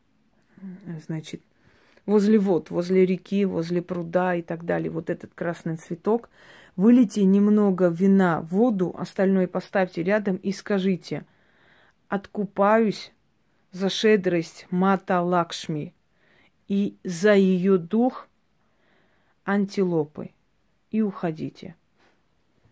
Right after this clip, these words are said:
Испробуйте, потому что многие говорят, что, например, им подходят очень индуистские ритуалы. Значит, кровь тянет, значит, генетически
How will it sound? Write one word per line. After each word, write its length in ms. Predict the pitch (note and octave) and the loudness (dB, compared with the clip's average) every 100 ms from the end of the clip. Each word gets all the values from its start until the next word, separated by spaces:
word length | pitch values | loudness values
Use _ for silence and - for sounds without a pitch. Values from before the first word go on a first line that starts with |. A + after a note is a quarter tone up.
| _ _ _ _ _ _ _ _ - | _ _ _ _ _ _ _ _ -8
Испробуйте, 720 | A3+ - B3+ A#3 F3+ D#3 - | -8 0 2 4 2 -4 -6
потому 340 | - - F#3+ | -8 -4 -2
что 440 | G3 - G3+ F#3 - F#3+ | -2 -4 -2 -2 -4 -2
многие 560 | G3 A3+ G#3+ - F#3+ | 2 4 2 2 -2
говорят, 440 | E3+ F#3+ F#3+ A#3 C4 | 2 2 4 2 0
что, 200 | - F3 | -4 -6
например, 460 | E3 F3 F3+ F3+ | -4 -4 -2 -2
им 280 | - G#3+ G#3+ _ _ _ _ - | -4 -6 -6 _ _ _ _ -10
подходят 580 | F#3 - A#3 G3 F#3 | -10 0 2 2 0
очень 400 | F#3 F#3 F#3+ F3+ | -4 -4 -2 -2
индуистские 600 | F3+ F#3 F#3+ F3 - E3+ D#3+ | -2 -2 -2 -4 -8 -8 -6
ритуалы. 600 | E3 D#3+ D#3+ D3 C#3+ - _ _ _ _ _ - | -8 -4 -2 -2 -4 -10 _ _ _ _ _ -14
Значит, 420 | E3+ F#3 - E3+ | -4 -4 -4 -8
кровь 380 | - G#3 A3+ G3 | -2 4 4 2
тянет, 400 | G#3 F#3+ F#3 - | -2 0 -2 -4
значит, 300 | F3 - - | -8 -8 -4
генетически 840 | F#3+ F#3 E3+ F3 - - D#3+ D3 | -2 -2 -4 -10 -12 -10 -8 -8